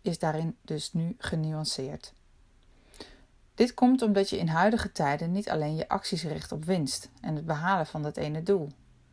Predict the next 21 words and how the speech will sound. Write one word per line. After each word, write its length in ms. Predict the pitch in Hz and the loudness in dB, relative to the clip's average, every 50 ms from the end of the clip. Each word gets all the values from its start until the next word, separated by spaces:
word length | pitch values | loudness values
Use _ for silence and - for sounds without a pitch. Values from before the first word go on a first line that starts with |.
| - - - - - - - - - - - | -20 -20 -20 -20 -20 -20 -20 -20 -20 -8 -2
Maar 180 | 175 156 151 | 0 0 2
men 180 | 160 175 185 175 | 2 0 0 0
gaat 180 | - 160 - | -2 -4 -4
inzien 580 | - - 226 233 220 185 160 135 151 175 196 - - | 0 4 6 6 6 6 4 0 0 0 -2 -4 -4
dat 240 | - - 160 - - | -4 -6 -6 -2 2
ook 200 | - 190 208 - | 2 2 4 2
het 120 | 202 - | 0 -6
gevolg 480 | - - 165 - - - 226 247 240 - | -4 -6 -8 -8 -2 0 0 0 0 0
van 180 | - - 160 143 | -2 -2 0 0
je 100 | - - | 0 -2
acties 400 | 147 147 - - - 185 185 - | -4 -6 -6 -6 -4 -4 -4 -2
waarde 420 | 196 196 220 226 226 214 180 156 | 0 2 4 4 4 2 2 0
hebben. 380 | 139 143 147 143 143 139 - - - - - - - - - - _ _ _ _ _ _ _ _ | -2 -2 -4 -4 -4 -8 -10 -12 -18 -20 -20 -20 -20 -20 -20 -20 _ _ _ _ _ _ _ _
Namelijk 580 | - 165 170 185 180 151 139 143 - - - - _ _ | 0 2 2 2 2 2 0 -2 -2 -4 -8 -18 _ _
het 220 | - - 160 - | -10 -8 -8 -8
verwerven 540 | - - 170 151 160 165 170 185 190 202 185 | -4 -4 -2 0 2 2 2 2 0 -2 -4
van 160 | - 196 196 | -2 -2 0
een 120 | 196 196 - | 0 0 0
expertstatus 1120 | - 202 - - - 220 220 220 208 - - 151 139 135 139 - - 143 - - - - - - - - - - - - | -2 -2 -2 0 2 2 2 2 2 0 -2 -2 -2 -2 -2 -4 -6 -6 -6 -6 -6 -8 -12 -20 -20 -20 -20 -20 -10 -4
en 160 | - 170 165 | -2 0 2
naamsbekendheid. 1040 | 165 170 175 170 170 - - 175 - - 160 151 143 - - - 127 143 - - - | 2 2 2 0 0 -2 -6 -4 -2 0 0 0 -2 -4 -6 -8 -8 -8 -10 -12 -16